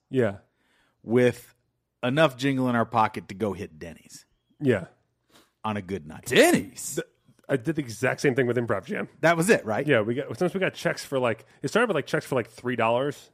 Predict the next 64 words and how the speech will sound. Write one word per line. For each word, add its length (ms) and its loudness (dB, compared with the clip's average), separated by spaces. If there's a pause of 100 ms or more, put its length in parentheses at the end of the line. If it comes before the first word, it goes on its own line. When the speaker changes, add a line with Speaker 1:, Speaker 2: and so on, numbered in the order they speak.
(180)
Speaker 1:
and 100 0
Speaker 2:
Okay. 200 2
Speaker 1:
fifteen 320 0
cents, 320 -4
'cause 120 0
Speaker 2:
Right. 40 4
Speaker 1:
that 80 2
was, 100 -6
like, 140 -4
the 80 -2
way 140 0
the 80 -6
Speaker 2:
Well, 80 -2
you 60 2
Speaker 1:
profit 160 4
Speaker 2:
guys 100 4
Speaker 1:
share 140 4
Speaker 2:
got 80 0
Speaker 1:
broke 120 2
down. 260 6
Speaker 2:
checks. 200 -12 (400)
We 160 0
did, 180 -4
we 140 2
did 120 4
straight 380 -2
cash 320 0
business 360 -4
only. 320 -10 (140)
Speaker 1:
Well, 280 8
that, 180 -10 (180)
that 100 0
was, 160 -2
like, 140 -2
we 100 4
were, 120 2
we 100 -4
were 140 2
a 40 -2
balance 340 -2
book 180 -2
at, 60 -6 (120)
at 140 -8
the 80 -4
Meadow 280 -2
Theater. 460 -6 (160)
Speaker 2:
Oh, 140 0
Speaker 1:
Right, 80 -4
Speaker 2:
hilarious. 560 -8
Speaker 1:
so 260 -6
it 80 -14
Speaker 2:
So 60 -6
it 60 0
Speaker 1:
was 40 0
Speaker 2:
was 60 -2
Speaker 1:
like, 80 -4
Speaker 2:
an 80 -6
Speaker 1:
they 60 -2
were, 60 0
like, 120 -2
Speaker 2:
actual 260 -2
Speaker 1:
issuing 440 0
Speaker 2:
biz-, 100 -4
oh, 40 0